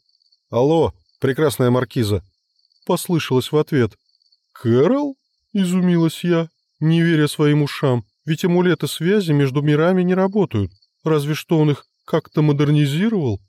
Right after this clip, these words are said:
с него станется. «Но как? С тобой все в порядке? Ты где?» «Не гони лошадей. Сейчас все объясню. Сначала скажи, как вы?» «У нас все нормально». «Ну и прекрасно». «А как ты?»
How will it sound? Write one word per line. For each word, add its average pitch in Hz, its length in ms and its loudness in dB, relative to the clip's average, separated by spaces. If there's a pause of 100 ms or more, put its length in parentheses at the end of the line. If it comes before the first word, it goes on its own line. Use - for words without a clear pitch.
(200)
с - 140 -10
него 185 240 2
станется. 123 720 -4 (420)
«Но 147 260 2
как? 190 500 -2 (260)
С - 120 -14
тобой 170 280 0
все - 220 -4
в - 120 -8
порядке? 135 560 -2 (200)
Ты 240 100 -2
где?» 135 360 -2 (540)
«Не 131 240 0
гони 135 260 0
лошадей. 101 540 -2 (260)
Сейчас 139 440 -2
все - 220 -2
объясню. 120 460 -4 (320)
Сначала 147 340 -2
скажи, 127 540 -2 (100)
как - 280 -4
вы?» 95 160 -4 (560)
«У 151 100 0
нас 139 220 0
все - 240 -4
нормально». 165 580 0 (540)
«Ну 160 200 0
и 156 80 2
прекрасно». 104 600 -4 (520)
«А 123 160 -2
как - 280 -4
ты?» 160 300 0